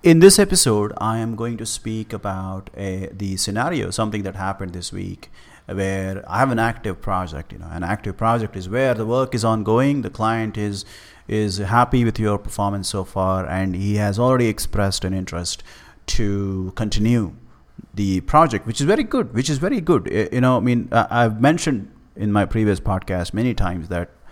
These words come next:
a lot of my clients are long-term customers, you know, on Fiverr, on Upwork, and in general, uh, you know, the stats, they say that my returning customers are anywhere from eighty percent to hundred percent. So clients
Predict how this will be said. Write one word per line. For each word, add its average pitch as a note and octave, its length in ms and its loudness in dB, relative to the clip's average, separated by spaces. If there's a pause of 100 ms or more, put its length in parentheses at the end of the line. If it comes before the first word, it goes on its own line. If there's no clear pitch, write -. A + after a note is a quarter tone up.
(380)
a G2 80 2
lot G#2+ 300 6
of D3 80 0
my D#3+ 100 2
clients C3 460 -2
are A2 60 0
long-term G#2+ 500 0
customers, - 560 -10
you A1+ 60 -16
know, - 140 -16
on E2 140 -10
Fiverr, A#2 680 4
on F2+ 200 -6
Upwork, G2+ 640 -2 (420)
and A2+ 100 0
in C#3 160 4
general, A2 720 4 (480)
uh, G#2 300 6
you F#2 60 -2
know, G#2 120 0
the G2 80 -4
stats, - 680 0
they F#2+ 160 -2
say A2 280 2
that F#2+ 360 -2 (1400)
my A#2 380 4
returning C#3 500 4
customers F#2 640 -2
are E2+ 220 -4
anywhere G#2 380 0
from - 260 -10
eighty G#2 240 -2
percent F#2 440 -6
to F2 80 -12
hundred E2+ 280 -10
percent. B2+ 400 -6
So C3+ 220 0
clients D#3 720 4